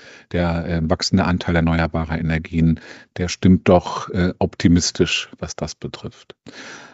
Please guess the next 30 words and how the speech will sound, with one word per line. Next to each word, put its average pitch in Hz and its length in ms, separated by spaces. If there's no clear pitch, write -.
Wir 107 140
haben 151 520
nach 120 260
wie 120 80
vor 117 240
die 107 100
Schwierigkeiten, 101 880
was 85 140
die - 120
Kostenneutralität 110 920
betrifft. - 600
Wir 82 120
haben 80 360
die 80 120
Wärmelieferverordnung, 98 1400
die, 80 300
die 76 280
Umstellung 95 500
auf - 180
Wärmelieferung 82 760
im 82 420
Gebäudebestand, 90 1000
äh, - 80
massiv 90 500
hemmt. 127 260
Das - 160
wird 92 140
sich - 180
wahrscheinlich 82 440
auch 82 220